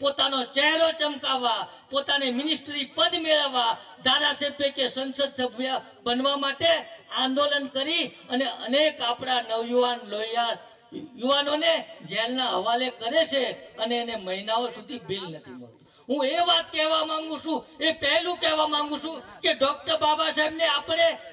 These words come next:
સંવૈધાનિક રીતે સમજવાના છે, સાહેબ. માનવીય રીતે માત્ર,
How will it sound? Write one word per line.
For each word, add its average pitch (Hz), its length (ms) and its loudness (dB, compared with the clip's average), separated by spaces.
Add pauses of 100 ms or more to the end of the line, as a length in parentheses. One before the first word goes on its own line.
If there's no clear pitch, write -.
(120)
સંવૈધાનિક 330 800 2
રીતે 269 260 -2
સમજવાના 156 560 -8
છે, 113 240 -20
સાહેબ. 180 180 -12 (920)
માનવીય 339 600 2
રીતે 339 260 -2
માત્ર, 311 400 0